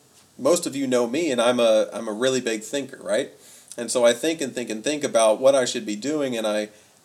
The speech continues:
and I plan, and I analyze, and I replan, and I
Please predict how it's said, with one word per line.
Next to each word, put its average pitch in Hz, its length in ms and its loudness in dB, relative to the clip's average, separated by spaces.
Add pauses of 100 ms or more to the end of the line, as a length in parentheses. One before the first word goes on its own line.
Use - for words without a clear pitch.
and 117 120 0
I 110 100 2
plan, 165 460 2
and 113 120 0
I 107 100 -2
analyze, 135 640 2
and 117 80 -8
I 107 60 -4
replan, 120 640 0
and 104 120 -2
I 107 180 -4